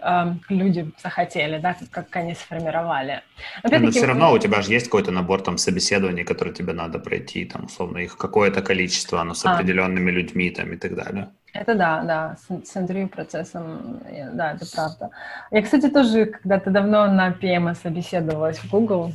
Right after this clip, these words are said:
Speaker 1: <laughs> Эм, я как-то в какой-то момент была, не знаю, мне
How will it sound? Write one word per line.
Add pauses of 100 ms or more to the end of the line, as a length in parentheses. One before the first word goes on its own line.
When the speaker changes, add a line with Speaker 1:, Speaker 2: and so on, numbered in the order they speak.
(120)
Speaker 1:
<laughs>
Эм, (260)
я
как-то
в (160)
какой-то
момент
была,
не
знаю,
мне